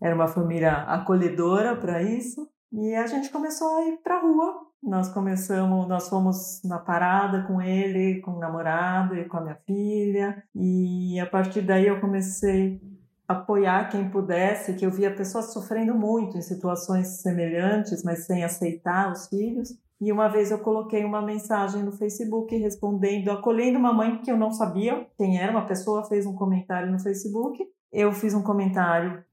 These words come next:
acolhendo, dizendo que não precisava ser assim. E imediatamente uma pessoa do Mães pela Diversidade me mandou uma mensagem me convidando pra fazer parte dessa ong. Foi assim que eu fui para lá. Eu não sabia nem direito o que que ela era.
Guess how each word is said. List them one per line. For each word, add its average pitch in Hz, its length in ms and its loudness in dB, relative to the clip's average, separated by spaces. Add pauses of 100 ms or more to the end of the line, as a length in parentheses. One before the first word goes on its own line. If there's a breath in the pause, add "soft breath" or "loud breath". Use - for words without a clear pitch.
acolhendo, 185 840 2
dizendo 190 240 2
que 185 80 0
não 185 80 4
precisava 190 300 0
ser 196 160 -2
assim. 233 480 -2 (400)
E 240 400 -2 (100)
imediatamente 277 920 2
uma 247 160 0
pessoa 233 340 0
do 226 100 2
Mães 220 200 2
pela 214 240 2
Diversidade 214 720 2
me 233 100 2
mandou 226 280 2
uma 226 120 0
mensagem 226 560 0 (420)
me 240 140 2
convidando 226 600 2
pra 226 100 -2
fazer 220 280 -4
parte 202 360 -2
dessa 208 260 -2
ong. 170 320 -2
Foi 196 100 0
assim 190 200 -2
que 196 80 -2
eu 196 40 2
fui 202 120 -2
para 202 320 0
lá. 175 160 2
Eu 170 60 -2
não 170 80 -10
sabia 180 320 -2
nem 202 160 2
direito 202 340 0
o 196 40 -4
que 196 100 -8
que 190 120 -2
ela 214 240 4
era. 190 380 0